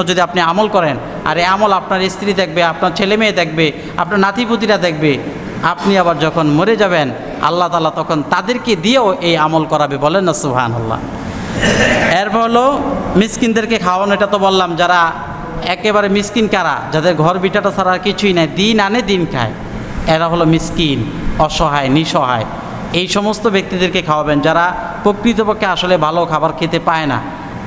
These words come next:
এদেরকে বাছাই করে এনে খাওয়াবেন যে আপনি খান। এটার জন্য অনুষ্ঠান করা লাগবে না, ঘরে বসায় খাওয়াই দিবেন। অনুষ্ঠান করতে গেলে তো ভাইসা ভাইসা লোক বলতে হয়।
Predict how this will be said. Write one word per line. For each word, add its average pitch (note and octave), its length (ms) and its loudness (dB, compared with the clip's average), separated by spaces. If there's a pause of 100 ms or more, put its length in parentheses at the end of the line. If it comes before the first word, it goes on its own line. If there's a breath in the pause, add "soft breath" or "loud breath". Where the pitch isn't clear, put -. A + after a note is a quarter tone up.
(100)
এদেরকে G3 380 0
বাছাই F#3+ 340 0
করে A#3 200 2
এনে F#3 160 2
খাওয়াবেন C#3+ 380 0
যে C#3 80 0
আপনি C3+ 200 0
খান। A2+ 220 0 (280)
এটার D#3+ 220 2
জন্য F#3 160 2
অনুষ্ঠান G3+ 400 0
করা E3+ 160 2
লাগবে D#3 200 0
না, D3 120 2
ঘরে C#3+ 240 4
বসায় D3+ 320 0
খাওয়াই C3 240 0
দিবেন। B2+ 240 0 (380 loud breath)
অনুষ্ঠান G3 360 2
করতে G3+ 260 0
গেলে F#3+ 240 2
তো F#3+ 100 2 (400)
ভাইসা E3 260 0
ভাইসা E3+ 220 -2
লোক F3+ 240 2
বলতে E3 240 2
হয়। B2+ 220 -2